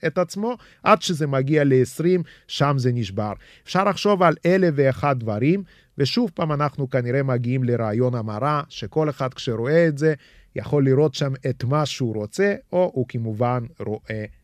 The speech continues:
את עצמו. הנקודה הנוספת, אה, שאני רוצה לדבר עליה עכשיו,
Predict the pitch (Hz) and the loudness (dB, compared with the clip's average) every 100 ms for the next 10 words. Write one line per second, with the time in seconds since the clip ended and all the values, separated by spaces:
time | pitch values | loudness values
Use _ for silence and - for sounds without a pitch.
0 | _ 98 - 85 - - 71 _ _ _ | _ -16 -12 -14 -14 -16 -16 _ _ _
1 | _ _ _ _ - - 110 104 123 131 | _ _ _ _ -20 -20 -18 -10 -6 -2
2 | 180 185 165 190 - 151 151 _ - 110 | 0 -2 -2 -2 0 -2 -2 _ -8 -4
3 | 110 104 101 _ 104 - 101 98 104 - | -2 -4 -6 _ -14 -10 -8 -8 -6 -2
4 | 135 123 104 117 170 160 120 107 101 - | 0 0 -2 0 2 2 2 -2 -6 -8
5 | 104 | -8